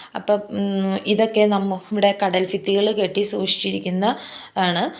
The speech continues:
അപ്പോൾ വളരെ മനോഹരമായ രീതിയിലാണ് അവരത് ചെയ്തിരിക്കുന്നത്. ഉം, അപ്പം നമ്മൾ, ആ, മെഡിക്കൽ കാര്യങ്ങളെല്ലാം കഴിഞ്ഞിട്ട് നമ്മൾ തിരിച്ചു വന്നു. തിരിച്ചു വരുമ്പം ഞങ്ങൾ, ആ, ഫെറിയിലാണ് വന്നത്. ഫെറി എന്ന് പറയുമ്പം,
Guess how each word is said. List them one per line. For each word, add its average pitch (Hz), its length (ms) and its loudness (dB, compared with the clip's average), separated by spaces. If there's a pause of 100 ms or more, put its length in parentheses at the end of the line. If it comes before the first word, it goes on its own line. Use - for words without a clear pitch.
(300)
അപ്പോൾ 196 260 -2
വളരെ 185 300 2
മനോഹരമായ 185 640 -2
രീതിയിലാണ് 180 640 -2
അവരത് 175 380 -4
ചെയ്തിരിക്കുന്നത്. 170 840 -4 (1040)
ഉം, 185 240 -6 (140)
അപ്പം 202 260 0 (380)
നമ്മൾ, 208 380 2 (200)
ആ, - 80 2 (300)
മെഡിക്കൽ 196 460 2
കാര്യങ്ങളെല്ലാം 190 720 2
കഴിഞ്ഞിട്ട് 180 680 0 (400)
നമ്മൾ 202 240 0
തിരിച്ചു 202 460 0
വന്നു. 180 380 2 (400)
തിരിച്ചു 214 320 0
വരുമ്പം 196 640 4 (140)
ഞങ്ങൾ, 185 360 0 (360)
ആ, 190 100 0 (280)
ഫെറിയിലാണ് 190 840 0 (100)
വന്നത്. 170 440 -4
ഫെറി 208 300 4
എന്ന് 208 240 4
പറയുമ്പം, 202 500 2